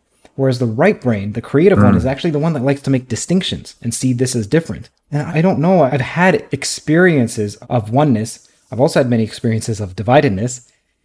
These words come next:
Speaker 1: And I wonder how much of it is
Speaker 2: Mm-hmm.
Speaker 1: metaphysically, I think the next number up from one is not two, it's three. And the reason is that if you have a vertex, then if you add another vertex, it doesn't mean anything to this vertex unless there's a connection.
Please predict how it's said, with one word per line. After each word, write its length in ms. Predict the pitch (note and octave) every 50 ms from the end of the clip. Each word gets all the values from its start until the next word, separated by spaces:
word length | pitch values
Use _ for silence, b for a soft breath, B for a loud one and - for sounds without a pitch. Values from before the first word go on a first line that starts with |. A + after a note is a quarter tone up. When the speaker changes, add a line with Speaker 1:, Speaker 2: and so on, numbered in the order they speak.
| _ _ _ _ _ -
Speaker 1:
And 80 | C3+ C3
I 40 |
wonder 280 | B2+ B2 D#3+ F#3 F#3+ F3
how 140 | B2 C#3 C#3+
much 180 | C#3+ C#3 -
of 100 | C#3+ A#2+
it 80 | B2+ A#2+
is 240 | A2+ A2 G#2+ - -
Speaker 2:
Mm-hmm. 840 | G2+ F2 F#2 G#2+ G2+ F#2 E2+ F2 - - - - - - A#2+ A2+ B2+
Speaker 1:
metaphysically, 680 | D3+ E3 E3+ D#3+ - E3 D#3 C#3+ D3+ - C#3 B2+ A#2 A2+
I 60 | A2
think 220 | - C#3 B2 B2
the 80 | - G#2+
next 440 | A2 B2+ C#3+ - - - - A2 G2+
number 640 | G#2 A#2 C3 C3 B2 A#2 G#2+ A2 - - - _ -
up 240 | B2 B2 - - - -
from 280 | - - A#2 G#2+ G#2
one 240 | G#2+ A2+ A#2+ A#2+ A2+
is 180 | - A2+ G#2 A#2
not 240 | A#2 A2 G2+ - -
two, 240 | - B2+ A#2 G#2+ D#2+
it's 200 | G#2+ - - -
three. 420 | - - B2+ B2 G#2 D2+ - - _ _ _ _ _ _ _
And 100 | - A2+
the 60 | A#2 A2+
reason 380 | A#2+ B2+ C#3 C#3+ C#3 - A#2+
is 140 | G#2+ G2 -
that 240 | - G2+ G2+ F#2 b b b b b b
if 120 | - B2 -
you 100 | C3 A2+
have 220 | G2 C3 C3+ B2
a 60 | B2
vertex, 800 | G#2+ F#2 A#2+ A2+ A2 - - G2+ G2+ - - - - - - _ _ _ _ _ _ _ _ _ _ _ _ _ -
then 420 | A2+ B2 B2 A#2+ A#2 A2+ A2 - - _ -
if 240 | C#3+ C3+ - - C3+
you 280 | C3 C3+ B2+ - - _ -
add 260 | A#2+ C#3 E3+ F#3+ F#3
another 300 | D3 B2 C#3 D3 D3+ C3
vertex, 420 | G#2 C3 C#3+ C#3+ C#3 A#2 - -
it 80 | A2+ G#2+
doesn't 280 | D3 D#3 D3+ C3 B2+
mean 180 | C3+ D3+ E3 D3+
anything 340 | C#3 C3 B2 A#2+ - A#2+ A2+
to 120 | - A#2
this 160 | G#2+ B2 -
vertex 480 | - - G#2+ G#2+ - - - - - -
unless 300 | - C3 B2+ C3 C3 -
there's 200 | - B2+ B2 A2
a 60 | G#2+ -
connection. 440 | - A#2+ A#2 A#2 - - - -